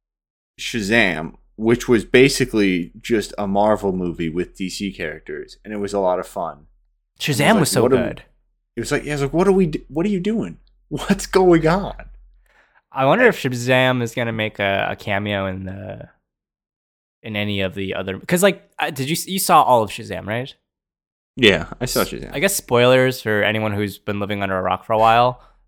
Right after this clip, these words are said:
Speaker 2: but Shazam had a, a Superman cameo in it.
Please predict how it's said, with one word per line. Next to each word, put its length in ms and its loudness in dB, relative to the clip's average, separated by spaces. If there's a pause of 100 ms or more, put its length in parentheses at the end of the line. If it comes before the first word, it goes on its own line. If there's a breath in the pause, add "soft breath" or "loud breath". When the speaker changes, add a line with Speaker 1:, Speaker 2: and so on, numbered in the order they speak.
Speaker 2:
but 380 0
Shazam 540 4
had 240 2
a, 240 2
a 40 -6
Superman 460 -4
cameo 460 -8
in 140 -20
it. 120 -20